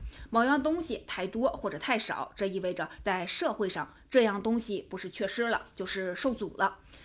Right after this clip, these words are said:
就这样把小数据一点点地搜集起来，我要一个人发现需求，想想怎么满足需求。要找出产生这些失衡的欲望是一个精细的过程，花的时间可能是两天，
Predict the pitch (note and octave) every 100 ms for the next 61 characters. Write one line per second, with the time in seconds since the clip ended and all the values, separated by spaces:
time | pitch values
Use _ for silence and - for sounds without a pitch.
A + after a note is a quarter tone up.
0 | - - B3 B3 G#3+ - C4+ E4 - G3+
1 | D#3+ - C#4 - A3+ - D#4+ - G3 G#3
2 | C4+ F#3 C3+ C#3+ D4 D#4 A3 - D#3 -
3 | - - G3+ F#3 - G3+ A3 F#3+ F#3 F#3+
4 | F#3+ F#3 A#3 F#3 F#3+ G3+ - - G3+ A3+
5 | F#3+ - - G#3+ F#3+ D4 A#3+ - G3 A3+
6 | A3+ - - - - - - - E4 E4
7 | A3 A3 C#4 A#3+ G3 B3 B3 A#3 B3+ -
8 | C#4 C#4+ G3 A3 B3+ D4+ G#3+ F3 - -
9 | F#3 F#3+ G3 - E4 D#4+ A3+ F3+ F#3 F3+
10 | - - - - A#3+ A3+ G3+ G3+ A3 A3
11 | - - A#3 F#3+ G3+ - A#3+ G3+ - -
12 | G3 A3+ - - C#4+ C#4+